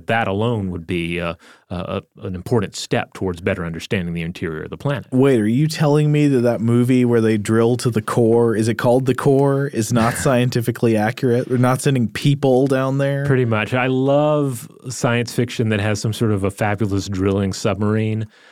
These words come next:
Speaker 2: Uh-huh.
Speaker 1: that, uh, that takes people down into the depths, usually to some sort of interior hollow Earth scenario. Uh, I, I love those films, but it's just not, ultimately not realistic. Uh,
Speaker 2: Well, I <laughs> thought, like,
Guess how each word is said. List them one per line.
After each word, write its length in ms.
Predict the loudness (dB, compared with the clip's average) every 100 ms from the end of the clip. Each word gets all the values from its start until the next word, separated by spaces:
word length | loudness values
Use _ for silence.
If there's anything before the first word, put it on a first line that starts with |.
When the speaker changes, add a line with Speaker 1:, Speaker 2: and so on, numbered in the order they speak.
| -10
Speaker 2:
Uh-huh. 220 | -4 0
Speaker 1:
that, 280 | 0 0 -2
uh, 140 | -2 -2
that 180 | -6
takes 500 | -2 -2 -2 -6 -14
people 520 | -6 -6 -2 -2 -2 -2
down 400 | -2 0 0 -2
into 160 | -4
the 100 | -4
depths, 300 | -2 -2 0 0
usually 360 | 0 0 0
to 140 | 0 -2
some 180 | -4
sort 180 | -2 0
of 120 | 0
interior 760 | -2 -4 -2 0 0 0 -2 -4
hollow 480 | -2 0 0 -2 -2
Earth 240 | -4 -6
scenario. 680 | -6 -4 -2 -2 -2 -4 -6 -14 -20 -20 -10
Uh, 280 | -4 -2 -2
I, 200 | -2 -2
I 20 | 0
love 220 | 0 0
those 200 | -2 -2
films, 400 | -2 -2 -4 -6
but 380 | -4 -2 -2 -6
it's 160 | -6
just 240 | -6 -4 -4
not, 200 | -4 -4
ultimately 360 | -8 -6 -6
not 220 | -6 -6 -6
realistic. 640 | -6 -4 -4 -6 -12 -14 -20 -20 -20 -6
Uh, 320 | 0 0 -2 -6 -18 -20 -20 _ -8
Speaker 2:
Well, 180 | -4 -2
I 120 | 0 -2
<laughs> 80 |
thought, 380 | -2 -4 0 2
like, 220 | 2 -2